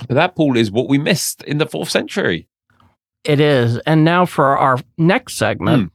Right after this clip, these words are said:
Speaker 2: our second of three in our, our episode, we're gonna dive into some really excellent book recommendations regarding
Speaker 1: Hmm.
Speaker 2: history. We're gonna go into some excellent game
Speaker 1: Hmm.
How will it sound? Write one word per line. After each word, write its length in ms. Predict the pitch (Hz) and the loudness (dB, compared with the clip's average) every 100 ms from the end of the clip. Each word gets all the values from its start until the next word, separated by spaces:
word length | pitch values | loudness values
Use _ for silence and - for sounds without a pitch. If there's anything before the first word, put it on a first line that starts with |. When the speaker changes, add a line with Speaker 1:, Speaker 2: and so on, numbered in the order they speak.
| _ | _
Speaker 2:
our 180 | - 127 | -4 -4
second 640 | - - - 185 175 131 | -4 -10 -2 -2 2 2
of 100 | 117 | 2
three 640 | 113 - 156 160 143 120 117 | -2 -6 0 2 4 2 2
in 80 | 120 | 2
our, 380 | 117 127 127 _ | 2 0 -2 _
our 60 | 160 | -2
episode, 560 | 139 - 151 131 120 - _ - - - | -2 -4 -2 0 0 -4 _ -20 -20 -16
we're 160 | - 220 | -2 0
gonna 180 | 294 254 | 2 2
dive 480 | 151 131 175 180 175 | 0 0 2 2 2
into 240 | 180 165 | 2 0
some 240 | 147 127 120 | -2 0 0
really 380 | 170 196 170 165 | 2 4 2 2
excellent 640 | - 160 - - 147 127 - _ _ - _ | -2 -2 -4 -2 0 0 -2 _ _ -20 _
book 200 | 139 139 | -2 0
recommendations 920 | 151 160 175 170 170 165 165 185 175 | 0 0 0 2 2 2 2 0 0
regarding 460 | 190 175 170 170 185 | 0 0 2 2 2
Speaker 1:
Hmm. 60 | 190 | 0
Speaker 2:
history. 460 | 180 - 185 277 - _ _ _ _ - _ _ | -2 0 0 0 -4 _ _ _ _ -20 _ _
We're 60 | 131 | 0
gonna 140 | 135 | 2
go 200 | 131 139 | 2 2
into 180 | 135 139 | 2 0
some 240 | 131 127 113 - | -2 -2 -2 -4
excellent 500 | 135 - 127 107 - _ 147 - _ | -6 -4 -2 -2 -6 _ -12 -12 _
game 680 | 160 196 254 139 104 - - _ | 0 2 4 2 0 -6 -12 _
Speaker 1:
Hmm. 380 | 110 123 101 78 | 0 2 0 -4